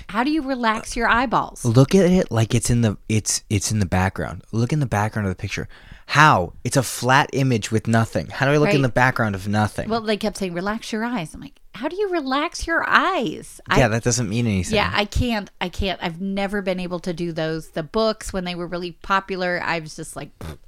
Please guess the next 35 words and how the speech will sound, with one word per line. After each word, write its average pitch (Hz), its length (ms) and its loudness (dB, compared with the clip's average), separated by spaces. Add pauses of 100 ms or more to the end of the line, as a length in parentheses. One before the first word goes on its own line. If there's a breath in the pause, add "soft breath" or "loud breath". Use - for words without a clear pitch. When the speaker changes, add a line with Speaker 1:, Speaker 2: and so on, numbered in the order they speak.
Speaker 1:
can't 175 240 -8
do - 100 -10
'em." 101 120 -2
Speaker 2:
Mm-hmm. 90 180 -2 (1080 soft breath)
Speaker 1:
So 226 500 0 (760)
then 247 320 -2
what 311 180 2
they 214 140 0
decide 180 520 -4
to 180 80 -6
do 170 260 -4
is 156 160 -10
they're 190 180 -6
gonna, 165 380 -6 (480)
they 226 300 -2
are 190 140 -2
going 180 340 -4
to - 240 -8 (340)
get 262 220 0
his 220 200 -2
girl 180 300 -2
back. - 420 -6 (180)
Speaker 2:
Mm-hmm. 101 320 2 (840)
Speaker 1:
So 185 600 -2 (100)
Jason 233 400 -2
Lee 226 180 -2
is 214 120 -8
following 175 460 -4
Shannon 160 340 -8
Doherty 226 440 -4
and 180 140 -8
finding 156 340 -4
out 147 180 -4
that 143 160 -4
Ben, 151 260 -2